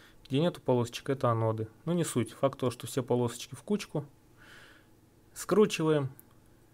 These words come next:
этих товарищей вместе. У нас получается каждый диод три ампера, восемьсот вольт. До восьмисот вольт. То есть трижды три девять, до девяти ампер. Спокойно.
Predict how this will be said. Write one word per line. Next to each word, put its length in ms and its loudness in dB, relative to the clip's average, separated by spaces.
этих 280 -10
товарищей 580 0
вместе. 540 0
У 40 -6
нас 300 -2
получается 720 0
каждый 380 2
диод 420 -2
три 160 -2
ампера, 580 2
восемьсот 580 -2
вольт. 320 -2
До 200 0
восьмисот 540 -4
вольт. 260 -8
То 80 -4
есть 280 -4
трижды 380 -2
три 220 -6
девять, 440 0
до 80 -6
девяти 440 -6
ампер. 440 0
Спокойно. 840 -2